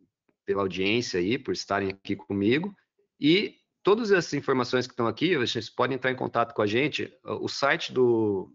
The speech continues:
do GraphQL for Delphi é graph Q L traço delphi ponto com. O meu blog é landgraph ponto dev. Convido vocês a irem lá. Não tem, tem bastante coisa interessante ali, é, detalhada, com bastante carinho tec-, cuidado técnico colocado ali.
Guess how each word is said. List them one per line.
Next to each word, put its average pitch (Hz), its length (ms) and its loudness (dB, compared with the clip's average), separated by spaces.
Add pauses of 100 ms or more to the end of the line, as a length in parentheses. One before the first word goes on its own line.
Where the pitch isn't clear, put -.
(120)
do 107 140 -10
GraphQL 117 380 -2
for 117 200 0
Delphi 107 380 0
é 107 60 2
graph 110 260 0
Q - 160 -4
L 104 180 2
traço 101 400 -2
delphi 117 300 0
ponto 131 180 -8
com. 160 320 0 (420)
O - 100 -6
meu 175 180 6
blog 147 340 4
é - 20 4
landgraph 127 480 2
ponto 135 240 -2
dev. 139 480 0 (200)
Convido 147 340 0
vocês 135 340 2
a 120 60 4
irem 113 320 2
lá. 127 320 -2 (100)
Não 117 160 -4
tem, 117 720 -2
tem 113 140 -6
bastante 117 360 -2
coisa 131 220 4
interessante 123 720 0
ali, 107 480 0
é, 92 240 -6
detalhada, 110 680 0
com 101 140 -8
bastante 101 580 -6 (680)
carinho 120 340 0
tec-, 117 240 2
cuidado 120 360 0
técnico 117 440 -4
colocado 120 460 0
ali. 143 340 0